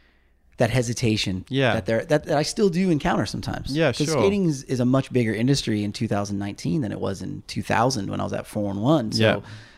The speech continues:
Speaker 1: there are tons of people that I don't know at these brands that maybe they're familiar with my work, but, um,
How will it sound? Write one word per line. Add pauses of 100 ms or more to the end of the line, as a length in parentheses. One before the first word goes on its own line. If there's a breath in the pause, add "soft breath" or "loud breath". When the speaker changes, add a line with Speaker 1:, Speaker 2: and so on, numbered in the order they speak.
(100)
Speaker 1:
there
are (180)
tons
of
people
that
I
don't
know
at
these
brands
that (260 soft breath)
maybe
they're
familiar
with
my
work,
but, (460 soft breath)
um,